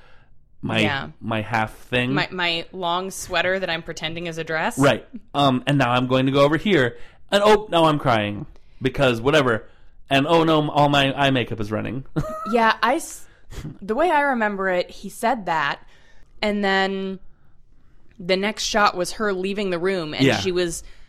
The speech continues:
Speaker 2: clear, like, to me, she seemed clearly upset, but I
Speaker 1: Right.
Speaker 2: think she waited until she got, or, like, she was crying as she went into Kent's room.
Speaker 1: Right.
Speaker 2: But,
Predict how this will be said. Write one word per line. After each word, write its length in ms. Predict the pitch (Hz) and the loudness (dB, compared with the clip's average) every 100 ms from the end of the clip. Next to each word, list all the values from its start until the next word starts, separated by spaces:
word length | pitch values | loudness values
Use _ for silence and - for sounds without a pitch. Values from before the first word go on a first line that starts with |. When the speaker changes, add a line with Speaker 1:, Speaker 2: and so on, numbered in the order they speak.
| - - - - - | -20 -20 -20 -18 -12
Speaker 2:
clear, 380 | - 254 240 | -4 0 2
like, 340 | 233 202 196 190 | 2 2 0 2
to 100 | 233 | 0
me, 260 | 254 254 190 | 2 2 0
she 220 | - 208 | -2 -4
seemed 340 | - 240 - | -2 -2 -2
clearly 480 | - - 208 214 190 - | -6 -4 -2 0 0 0
upset, 560 | 185 - - 180 - | -2 -2 -2 0 0
but 100 | 180 | -2
I 40 | 170 | -2
Speaker 1:
Right. 80 | |
Speaker 2:
think 140 | 196 196 | -2 -4
she 180 | - 175 | -2 -2
waited 320 | 170 175 180 | -2 -2 -4
until 260 | 170 - 170 | -6 -6 -8
she 180 | - 156 | -6 -8
got, 440 | 156 156 165 - - - - - | -4 -2 -2 -6 -12 -14 -6 0
or, 120 | 190 | 2
like, 140 | 175 | 2
she 160 | - 190 | -2 -6
was 140 | 170 | -6
crying 460 | - 202 190 185 180 | -6 -2 0 0 -2
as 220 | 170 175 | -2 -2
she 220 | - - | -2 -4
went 320 | 151 165 160 - | -4 -4 -6 -6
into 340 | 185 170 165 147 | -6 -4 -8 -8
Kent's 400 | - 135 - 139 | -8 -8 -10 -8
room. 160 | 131 | 0
Speaker 1:
Right. 200 | 135 110 - - - - - 175 | 0 0 -6 -14 -14 -14 -16 -6
Speaker 2:
But, 280 | 190 170 | 2 2